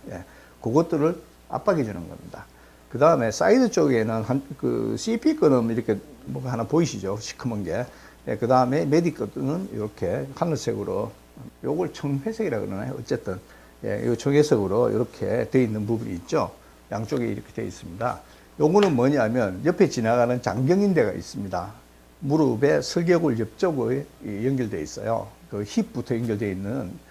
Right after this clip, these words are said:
인대가 있는데, 예, 그 인대를 잡아주는 겁니다. 그래서,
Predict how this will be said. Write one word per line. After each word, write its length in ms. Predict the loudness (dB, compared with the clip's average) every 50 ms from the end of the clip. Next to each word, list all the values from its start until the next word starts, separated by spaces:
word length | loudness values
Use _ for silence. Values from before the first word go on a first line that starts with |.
| -20 -20 -20 -14 -12
인대가 480 | -8 -4 -2 0 2 2 2 4 2 2
있는데, 560 | 0 -2 -4 -8 -6 -2 -2 0 0 -2 -4 -8 -14 -20 -20 -20 -12 -8
예, 160 | -6 -6 -6 -4 -2
그 160 | 0 2 2
인대를 560 | 2 2 2 0 0 2 2 0 -2 -2 0
잡아주는 560 | 0 0 2 2 0 0 -2 -6 -8 -8 -10
겁니다. 400 | -12 -14 -14 -14 -14 -14 -14 -12 -8
그래서, 560 | -6 -4 -4 -4 -2 -2 -2 -2 -2 -4